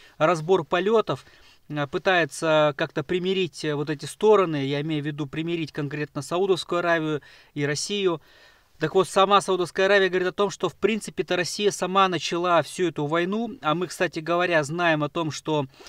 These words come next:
когда Новак, помните, когда было совещание по поводу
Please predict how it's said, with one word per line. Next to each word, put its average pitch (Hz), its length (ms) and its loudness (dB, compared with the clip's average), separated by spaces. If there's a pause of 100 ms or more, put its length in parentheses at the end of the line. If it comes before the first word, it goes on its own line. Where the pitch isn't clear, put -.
(300)
когда 165 320 -2
Новак, 175 360 0
помните, 196 420 2
когда 165 260 -4
было 160 220 -2
совещание 160 680 -2
по 143 140 -4
поводу 147 640 -2